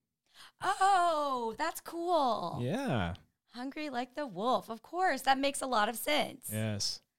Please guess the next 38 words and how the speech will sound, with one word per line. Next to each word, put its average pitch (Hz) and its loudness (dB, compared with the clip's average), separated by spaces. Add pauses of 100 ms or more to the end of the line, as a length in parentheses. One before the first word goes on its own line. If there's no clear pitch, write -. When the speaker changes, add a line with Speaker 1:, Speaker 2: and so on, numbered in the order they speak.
(300)
Speaker 1:
That's 381 2
fun. 349 6
I 233 2
never 277 -2
knew 302 -4
that. - -8 (160)
Speaker 2:
Hey, 185 -4 (300)
I'm 143 -2
glad 185 8
we 185 6
didn't 175 2
pick 185 -4
the 185 -4
same 180 0
Duran 175 2
Speaker 1:
I - 2
Speaker 2:
Duran 226 0
Speaker 1:
know, 277 -4
Speaker 2:
song. - 0
Speaker 1:
right? 302 -4 (320)
Okay. 247 0
<laughs> - -20 (580)
So 285 4 (280)
my 269 2
next 269 -2
two 262 -4
are 196 -2
actually 190 -4
from 180 -10
the 170 -10
same 180 -6
band, 165 -4
but 139 -4
we'll 320 -2
start 339 0
with - -10
number 233 -6
six. - -10